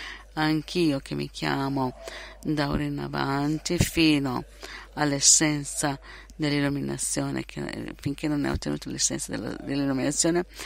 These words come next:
genererò, genererò, genererò il pensiero e genererò di ottenere la grande,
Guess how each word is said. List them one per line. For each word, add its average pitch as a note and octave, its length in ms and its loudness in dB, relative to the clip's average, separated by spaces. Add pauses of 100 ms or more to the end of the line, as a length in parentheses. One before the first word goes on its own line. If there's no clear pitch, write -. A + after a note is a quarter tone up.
(320)
genererò, D3 800 2 (460)
genererò, D3+ 680 0 (1120)
genererò D3+ 640 -2
il - 140 -8
pensiero D3+ 840 -2 (1400)
e E3 140 -4
genererò D3 640 2
di - 180 0
ottenere C#3+ 800 -6 (460)
la C#3+ 100 -8
grande, C3+ 840 -2